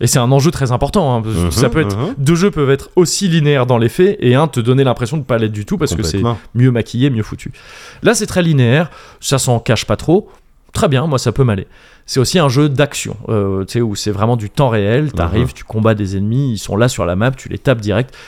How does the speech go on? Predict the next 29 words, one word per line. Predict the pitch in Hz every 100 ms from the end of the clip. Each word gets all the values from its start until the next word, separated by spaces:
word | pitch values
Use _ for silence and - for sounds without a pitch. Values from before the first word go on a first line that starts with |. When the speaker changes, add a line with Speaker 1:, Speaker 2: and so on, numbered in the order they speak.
| -
Speaker 1:
Le, | - 123 120 110 110
le | 110 110
gars | 123 170
qui | 131
a |
été | 120
embauché | 117 120 127 143
pour | 107
faire | 107
les | 104
combats, | - 117 123
c'est | -
le | 110
mec | 117
qui | -
faisait | 107 110
les | 98
combats | 107 107
de | 98
Devil | 104 110
May | 104 98
Cry | - 110
avant, | 95 113 185
y |
compris | - 69 95 90
Speaker 2:
D'accord. | 123
Speaker 1:
le |
cinq. | 170 175 190 - - - - _
Donc | 123 107